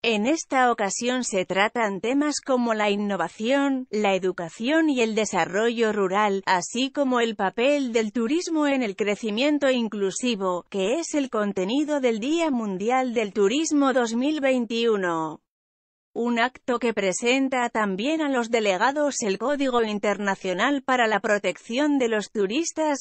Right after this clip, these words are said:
un instrumento legal histórico diseñado para restaurar la confianza en los viajes internacionales.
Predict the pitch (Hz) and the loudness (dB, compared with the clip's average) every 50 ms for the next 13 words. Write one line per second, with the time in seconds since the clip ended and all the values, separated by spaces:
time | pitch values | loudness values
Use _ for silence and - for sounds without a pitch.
0 | - - 214 226 240 254 247 226 208 - - 196 175 175 208 262 294 302 285 294 | -2 -2 0 0 2 2 0 0 -2 -4 -6 -6 -4 -2 -2 -2 -2 -2 0 0
1 | 277 262 247 240 202 196 220 254 269 262 262 240 - - - 285 294 320 302 262 | 2 2 2 2 2 2 2 2 2 0 -2 -4 -4 -2 0 0 2 2 0 -2
2 | - 285 269 247 240 226 208 - - 190 180 180 180 214 269 311 320 311 302 285 | 0 0 0 0 0 -4 -6 -6 -6 -6 -4 -4 -4 -4 -2 -2 -2 -4 -4 -4
3 | - 262 247 247 226 226 226 226 214 - - 190 180 180 208 240 269 269 262 247 | -2 0 2 2 2 2 0 -2 -4 -2 0 0 0 2 2 0 0 0 0 -2
4 | 226 - 226 208 202 175 - 185 180 208 233 247 - - 285 269 240 226 196 185 | -2 0 -2 -4 -4 -6 -4 -4 -2 -2 -2 -4 -4 -2 -2 0 0 0 -2 -2
5 | 190 180 202 220 254 262 - - 339 302 - 302 294 277 277 - 277 262 262 254 | -2 -2 0 2 2 0 -2 -4 -6 -6 -4 -4 -2 -2 0 0 0 0 0 0
6 | 254 247 233 - 247 226 226 226 208 196 185 180 180 170 170 160 147 - - - | 0 0 0 0 0 0 2 2 2 2 2 0 -2 -2 -4 -6 -8 -10 -12 -14